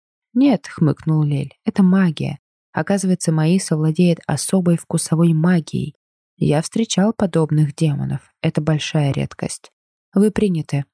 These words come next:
улыбнулась я женщине. А Кан ее уже подвел за свой стол – Нашел еще один стул и усадил рядом с собой. «Да», кивнул Лель и подмигнул мне. Все принялись нахваливать зардевшуюся женщину.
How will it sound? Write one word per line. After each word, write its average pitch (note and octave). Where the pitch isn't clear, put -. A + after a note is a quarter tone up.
улыбнулась F3+
я C#3+
женщине. C#3+
А D#3+
Кан G3
ее A#3+
уже A3+
подвел F3+
за E3+
свой D#3+
стол – D#3+
Нашел D#3+
еще D3+
один C#3
стул A#3
и -
усадил D3+
рядом D3
с -
собой. C3+
«Да», E3+
кивнул C#3+
Лель C#3+
и E3
подмигнул C#3+
мне. C3+
Все -
принялись G3+
нахваливать F3+
зардевшуюся D3
женщину. C#3